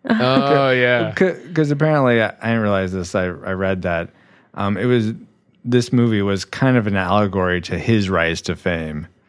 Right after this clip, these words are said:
Speaker 1: Oh,
Speaker 3: Jim
Speaker 1: really?
Speaker 3: Henson's rise to fame, yeah. Which I found
Speaker 1: So all
Speaker 3: very
Speaker 1: he had to
Speaker 3: interesting.
Speaker 1: do was, uh,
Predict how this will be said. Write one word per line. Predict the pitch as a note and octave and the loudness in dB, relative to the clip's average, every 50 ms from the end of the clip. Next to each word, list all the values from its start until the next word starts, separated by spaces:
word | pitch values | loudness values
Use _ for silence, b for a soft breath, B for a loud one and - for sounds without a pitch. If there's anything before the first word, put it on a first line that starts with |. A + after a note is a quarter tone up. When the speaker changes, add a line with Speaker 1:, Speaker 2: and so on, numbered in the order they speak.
| _ - | _ -4
Speaker 1:
Oh, | D3 C3+ | -4 -2
Speaker 3:
Jim | A#2 A#2 G#2 | 0 2 2
Speaker 1:
really? | - G2+ G2+ | 2 2 2
Speaker 3:
Henson's | F2+ E2 - F#2 E2+ G2 | 0 0 -2 -4 -2 -2
rise | F2 F2 F2+ F2+ | -2 -2 -4 -4
to | - G2 | -6 -8
fame, | - - G2 G2+ - - G#2 | -6 -6 -6 -6 -4 -4 -2
yeah. | G#2 G2 F2+ E2+ - - b b b b b b b b b b _ _ _ _ _ _ _ _ _ _ _ | -2 -2 -2 -4 -8 -10 b b b b b b b b b b _ _ _ _ _ _ _ _ _ _ _
Which | - - | -6 -6
I | F2 E2 | -6 -6
found | E2+ - - E2 | -6 -8 -6 -2
Speaker 1:
So | - D3 C3+ | 0 2 2
all | C3 D3 D#3 | 4 4 4
Speaker 3:
very | D#3+ E3 | 4 2
Speaker 1:
he | |
had | D#3+ D#3 D3+ | 2 2 0
to | D3+ | -2
Speaker 3:
interesting. | C3+ C3+ C#3 C#3+ | -2 0 0 0
Speaker 1:
do | D#3+ E3 | 0 2
was, | D3+ C#3 B2+ B2+ B2+ D3 C#3+ | 2 0 0 0 -2 -2 0
uh, | C3 B2+ A#2+ A#2+ A#2+ A#2 A2+ A2+ A2+ | 2 4 4 4 4 4 2 0 -2